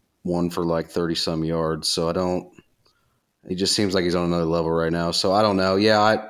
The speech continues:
I may not, I may go Josh Palmer instead.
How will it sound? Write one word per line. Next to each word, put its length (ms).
I 80
may 180
not, 260
I 60
may 200
go 140
Josh 380
Palmer 300
instead. 480